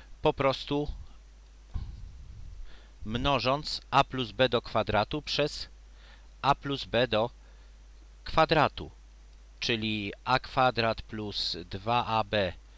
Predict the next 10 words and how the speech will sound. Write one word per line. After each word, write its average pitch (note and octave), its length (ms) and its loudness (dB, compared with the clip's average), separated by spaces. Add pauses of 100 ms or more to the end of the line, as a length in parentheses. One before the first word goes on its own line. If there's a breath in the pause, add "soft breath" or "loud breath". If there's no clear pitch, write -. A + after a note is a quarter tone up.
(360 soft breath)
plus G2+ 420 -4
b F#2+ 200 -4
kwadrat D3 640 2 (500 soft breath)
razy B2 560 4
a E3 140 0
kwadrat G2+ 600 -2 (460 soft breath)
plus - 440 -6
dwa A2 280 0
a G2+ 160 2
b F2 260 -6